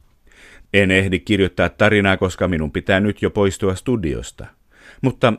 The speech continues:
olen yllättynyt noista absurdeista kuvista, jotka ovat syntyneet yksinkertaisen leikin avulla. En olisi koskaan keksinyt tuollaisia, jos olisi käsketty keksiä. Ja mikä parasta, minun ei ole tarvinnut yrittää keksiä mitään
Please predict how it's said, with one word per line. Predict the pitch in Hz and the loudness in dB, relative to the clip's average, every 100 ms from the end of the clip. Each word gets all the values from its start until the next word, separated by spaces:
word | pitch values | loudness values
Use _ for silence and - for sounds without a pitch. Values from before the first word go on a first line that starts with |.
| - | -4
olen | 165 151 143 | 0 2 2
yllättynyt | 165 98 69 - 76 73 | 0 0 -2 -6 -6 -4
noista | 80 78 - | -4 -6 -4
absurdeista | 90 98 - 90 80 85 90 | -2 -4 -4 -4 -2 -2 -2
kuvista, | 85 113 101 - 90 | -4 -2 -2 -2 0
jotka | 92 92 - | 0 -2 -2
ovat | 60 55 62 | -2 -4 -8
syntyneet | - 92 87 85 82 | -4 -4 -2 -4 -4
yksinkertaisen | 165 - 123 101 92 90 87 104 110 | -6 -2 -2 0 0 0 0 0 0
leikin | 139 87 76 71 | 0 0 -4 -6
avulla. | 90 78 57 52 - _ _ _ _ - - _ | -6 -4 -6 -10 -14 _ _ _ _ -20 -20 _
En | - 98 | -2 0
olisi | 82 82 95 | 2 0 -2
koskaan | 120 117 - 107 | 0 0 2 -2
keksinyt | 101 143 - 82 76 - | 2 -2 0 -4 -4 0
tuollaisia, | 107 98 92 90 - 95 | 4 4 4 0 0 0
jos | 85 53 69 | -2 -6 -8
olisi | 73 87 | -6 -6
käsketty | 87 127 - - - - | -2 -4 -2 -8 -8 -12
keksiä. | 57 - - - - - _ _ _ _ _ - - | -12 -12 -16 -18 -20 -20 _ _ _ _ _ -14 0
Ja | 117 107 - | 0 0 -4
mikä | 156 143 | -2 -2
parasta, | - 151 - 65 - - - _ _ - | 0 -2 -2 -6 -10 -16 -18 _ _ -4
minun | 139 117 | 0 2
ei | 113 | 2
ole | 107 | 0
tarvinnut | 110 113 107 110 - | 0 -2 0 -4 -2
yrittää | 170 151 - - 64 - | 0 0 -2 -6 -8 -8
keksiä | 67 - 71 64 | -10 -8 -8 -8
mitään | 67 - 57 53 | -8 -10 -10 -10